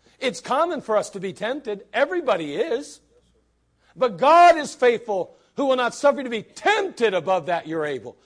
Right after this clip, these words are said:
There's not one temptation that you can't overcome with God's help, because He gives you what? An escape. You know where the escape's found? In the Word of God. How you handle the temptation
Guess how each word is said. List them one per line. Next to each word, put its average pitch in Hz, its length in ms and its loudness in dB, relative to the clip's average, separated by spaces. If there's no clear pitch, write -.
There's 226 140 -2
not 254 200 -2
one 294 240 -2
temptation 262 540 -4
that 214 100 -10
you 220 120 -10
can't 247 280 -8
overcome 202 680 -2
with 214 200 0
God's 226 300 2
help, 277 180 4
because 214 260 -6
He 220 100 -6
gives 202 240 -6
you 254 80 -6
what? 254 280 0
An 240 140 -4
escape. 226 600 2
You 190 100 -6
know 220 80 -2
where 220 80 0
the 220 80 -2
escape's 233 360 -4
found? 269 300 -4
In 262 140 0
the 233 80 2
Word 214 200 2
of 175 120 -8
God. 202 340 2
How 254 180 4
you 233 200 -2
handle 302 380 -2
the 240 100 -4
temptation 220 800 0